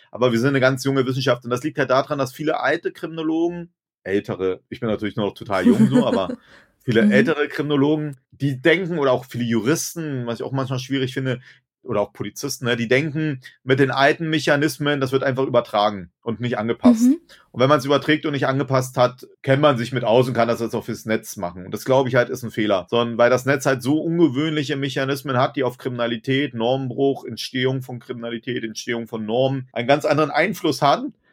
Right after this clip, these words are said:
Speaker 1: dass ich glaube, dass man das schon spezifisch drauf anpassen muss. Und deswegen kann ich dir nur sagen, gibt's bisher, äh, noch nicht ganz so viele, so. Bei euch in Österreich gibt's noch Edith Huber, die ich schön grüße. Äh, die ist auch schon eine längere Mitstreiterin in dem Gebiet. Die würde ich da auch noch durchaus mit, äh, einstufen.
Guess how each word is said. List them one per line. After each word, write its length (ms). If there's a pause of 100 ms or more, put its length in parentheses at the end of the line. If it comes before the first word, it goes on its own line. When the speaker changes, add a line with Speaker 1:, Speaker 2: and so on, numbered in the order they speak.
(140)
Speaker 1:
dass 140
ich 80
glaube, 260
dass 200
man 100
das 180
schon 300
spezifisch 840
drauf 220
anpassen 460
muss. 420
Und 500
deswegen 260
kann 100
ich 60
dir 60
nur 100
sagen, 340
gibt's 360
bisher, 560
äh, 200
noch 120
nicht 140
ganz 180
so 80
viele, 360
so. 240
Bei 80
euch 160
in 80
Österreich 320
gibt's 180
noch 160
Edith 320
Huber, 220
die 80
ich 80
schön 160
grüße. 420 (340)
Äh, 200
die 40
ist 80
auch 140
schon 180
eine 60
längere 480
Mitstreiterin 800
in 140
dem 200
Gebiet. 360
Die 80
würde 120
ich 60
da 100
auch 120
noch 160
durchaus 360
mit, 300
äh, 380
einstufen. 880